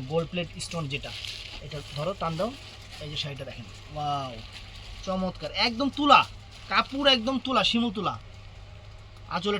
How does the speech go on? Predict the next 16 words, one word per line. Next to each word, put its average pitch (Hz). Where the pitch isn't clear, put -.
টার্সেল 214
টর্সেল 220
একদম, 202
একদম 180
গোল্ড 190
ভাবে 165
লাগানো, 175
অনেক 175
সুন্দর, 190
একদম 170
প্রিমিয়াম। 220
আর 185
ব্র্যান্ড, 185
অরিজিনাল 240
ব্র্যান্ড 214
খেয়াল 214